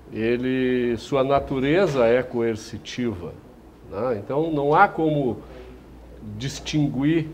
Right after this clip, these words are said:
separar governo de coerção. O problema que existe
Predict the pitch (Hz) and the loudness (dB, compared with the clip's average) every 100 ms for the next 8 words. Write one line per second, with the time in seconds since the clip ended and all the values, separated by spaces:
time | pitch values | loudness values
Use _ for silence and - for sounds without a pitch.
0 | - - - - - 135 127 131 120 113 | -16 -18 -20 -18 -6 -4 -2 4 6 8
1 | 117 110 123 135 104 120 143 156 123 87 | 6 4 0 -2 0 2 2 2 -2 -4
2 | 76 - - - - 98 104 107 127 135 | -10 -18 -20 -20 -20 -12 -12 -6 -4 -4
3 | - 120 113 98 - - - - - - | -4 -4 -4 -6 -12 -18 -20 -20 -20 -20
4 | - - - - - 180 226 208 175 226 | -18 -20 -20 -20 -8 0 4 6 8 8
5 | 214 113 90 - - 113 101 104 156 160 | 8 2 0 -12 -10 -6 -4 0 0 -2
6 | - 78 | -8 -14